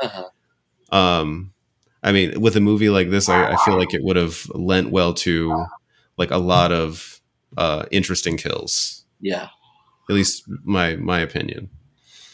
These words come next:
Speaker 1: Oh, yeah. Karate chopping penises off.
Speaker 2: Yeah, like, <laughs> that, that could work. <laughs> Um, uh, but, uh, so if anybody is, uh,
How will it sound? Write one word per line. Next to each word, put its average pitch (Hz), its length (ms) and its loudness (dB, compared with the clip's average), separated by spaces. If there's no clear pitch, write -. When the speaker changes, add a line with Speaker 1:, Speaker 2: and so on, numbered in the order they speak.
Speaker 1:
Oh, 110 140 -4
yeah. 90 300 -8
Karate 107 380 -6
chopping 107 400 -6
penises 110 560 -10
off. 120 400 -6
Speaker 2:
Yeah, 101 280 4
like, - 400 0
<laughs> - 20 -18
that, 92 180 2
that 92 160 0
could 107 100 -2
work. 87 340 -2
<laughs> - 1500 0
Um, 101 680 2
uh, 92 340 2
but, 95 220 2
uh, 98 260 4
so 113 280 4
if - 180 -2
anybody 127 600 2
is, 92 600 2
uh, 82 460 -2